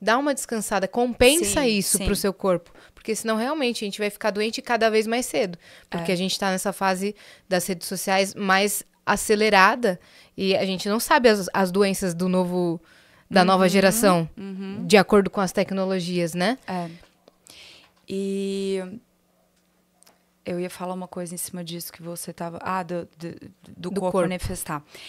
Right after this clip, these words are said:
Speaker 2: Isso aconteceu comigo e veio um clique,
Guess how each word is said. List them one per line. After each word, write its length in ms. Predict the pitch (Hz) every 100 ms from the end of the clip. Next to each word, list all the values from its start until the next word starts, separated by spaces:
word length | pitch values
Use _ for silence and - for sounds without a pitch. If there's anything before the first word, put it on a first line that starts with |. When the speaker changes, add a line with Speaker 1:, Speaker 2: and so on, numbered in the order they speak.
| - - - _ _ -
Speaker 2:
Isso 260 | 214 214
aconteceu 480 | 233 233 233 226 214
comigo 600 | 202 240 214 185 170 233 _ _ _ _ _
e 200 | 202 202 196 _ _ _ _ _ - - -
veio 300 | 180 196 214
um 60 |
clique, 720 | 220 - 220 247 - - 165